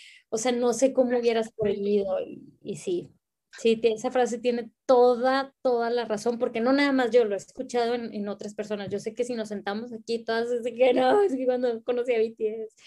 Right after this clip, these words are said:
Speaker 1: su
Speaker 2: <laughs>
Speaker 1: música sí te reconforta, y te abraza, y te acompaña, y, y yo creo que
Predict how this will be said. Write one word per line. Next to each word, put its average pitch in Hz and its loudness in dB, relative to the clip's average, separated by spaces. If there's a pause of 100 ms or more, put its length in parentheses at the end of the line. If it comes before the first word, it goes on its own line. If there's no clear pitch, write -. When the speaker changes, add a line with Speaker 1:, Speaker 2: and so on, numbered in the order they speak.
(520)
Speaker 1:
su 269 4
Speaker 2:
<laughs> 285 0
Speaker 1:
música 277 0
sí 262 2
te 262 6
reconforta, 214 -2 (320)
y 220 -8
te 208 -4
abraza, 196 -2
y 214 0
te 208 -4
acompaña, 202 -4 (520)
y, 254 2
y 240 2
yo 220 4
creo 262 4
que 277 4